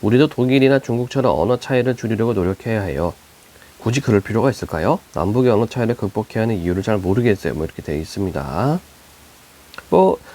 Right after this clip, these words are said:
사람들마다 뭐, 생각은 뭐, 다 얼마든지 달리 할 수가 있겠죠. 근데 이제 보다 더 긍정적이고 발전적인 방향으로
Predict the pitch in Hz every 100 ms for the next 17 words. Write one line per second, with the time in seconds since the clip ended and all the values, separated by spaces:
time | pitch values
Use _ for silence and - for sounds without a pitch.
0 | - 156 185 190 180 175 170 151 143 175
1 | 180 165 151 143 143 135 120 113 - 104
2 | 110 123 123 117 98 92 123 - 92 98
3 | 107 - 107 - 110 127 170 - - -
4 | 127 113 104 92 98 104 95 73 - -
5 | - 110 127 147 139 113 87 80 120 87
6 | - - - 80 120 131 113 107 101 85
7 | 90 90 80 78 139 175